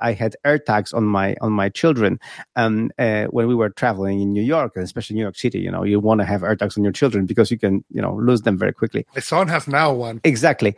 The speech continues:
Speaker 1: So I wanna just give you a heads up. Uh, in W W D C, they announced that I O S seventeen, you will be able to share AirTags with your wife and stuff. So you will be able to really share, uh, the AirTag location, which for a family is fantastic because this way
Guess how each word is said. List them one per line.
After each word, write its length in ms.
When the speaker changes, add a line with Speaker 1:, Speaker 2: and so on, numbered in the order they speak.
Speaker 1:
So 200
I 100
wanna 180
just 200
give 100
you 60
a 20
heads 180
up. 180
Uh, 40
in 420
W 240
W 220
D 140
C, 220
they 140
announced 380
that 240
I 120
O 60
S 160
seventeen, 760
you 140
will 120
be 80
able 200
to 120
share 600
AirTags 680
with 180
your 100
wife 380
and 160
stuff. 320
So 220
you 140
will 120
be 100
able 220
to 100
really 220
share, 420
uh, 300
the 180
AirTag 460
location, 500
which 180
for 380
a 140
family 480
is 100
fantastic 500
because 280
this 240
way 260